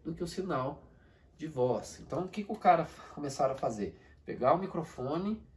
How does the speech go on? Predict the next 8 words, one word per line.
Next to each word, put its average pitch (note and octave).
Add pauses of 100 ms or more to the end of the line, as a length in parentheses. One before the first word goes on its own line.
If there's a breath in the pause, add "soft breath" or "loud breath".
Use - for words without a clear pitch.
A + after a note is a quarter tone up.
(520 soft breath)
e E3
querer D3
trabalhar F#3+
o F#3+
sinal A#2
de A#2+
áudio, D#3+
né? A3